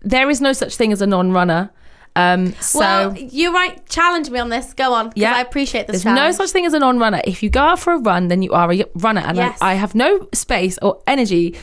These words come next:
Speaker 1: for people who say, "Oh, well, it doesn't make you a runner just 'cause you went out for a run, one, one run." Everyone has to start somewhere. And ten K is a challenge, but actually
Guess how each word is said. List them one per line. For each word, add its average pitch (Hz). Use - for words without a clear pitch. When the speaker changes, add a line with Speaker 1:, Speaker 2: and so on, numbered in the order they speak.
Speaker 1:
for -
people 269
who 240
say, 220
"Oh, 254
well, 214
it 220
doesn't 240
make 220
you 220
a 202
runner 208
just 190
'cause -
you 208
went 208
out 196
for 196
a -
run, 185
one, 185
one 196
run." 180
Everyone 262
has 240
to -
start -
somewhere. 170
And 196
ten 320
K 262
is 254
a 196
challenge, 156
but -
actually 185